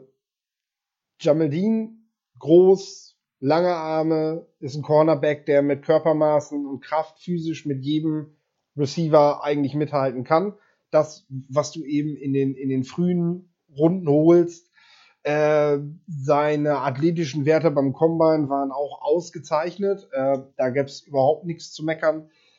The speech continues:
Ähm, ein Three-Cone-Drill war, glaub ich, da war er, glaub ich, nicht so beweglich, wie man das gerne hätte, aber ansonsten forty Yard Dash und so weiter, das hat alles gepasst. Ähm,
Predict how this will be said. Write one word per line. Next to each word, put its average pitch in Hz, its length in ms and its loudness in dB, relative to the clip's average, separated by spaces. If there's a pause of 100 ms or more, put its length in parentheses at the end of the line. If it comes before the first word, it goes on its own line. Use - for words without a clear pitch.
(140)
Ähm, 131 760 -4
ein 120 100 -10
Three-Cone-Drill 151 800 0
war, 135 120 2
glaub 135 240 4
ich, 131 100 0
da 127 180 2
war 135 220 6
er, 131 60 2
glaub 131 240 2
ich, 123 120 -4
nicht 160 240 -4
so 147 160 -18
beweglich, 139 580 -12
wie 135 60 -20
man 131 140 -2
das 127 160 -4
gerne 131 260 -2
hätte, 139 180 0
aber 131 220 2
ansonsten 127 500 -8
forty 131 260 -2
Yard 131 280 0
Dash 131 200 0
und 127 120 -12
so 123 140 -12
weiter, 123 360 2 (360)
das 123 180 -4
hat 139 100 2
alles 123 320 -4
gepasst. - 640 -6 (380)
Ähm, 117 760 -2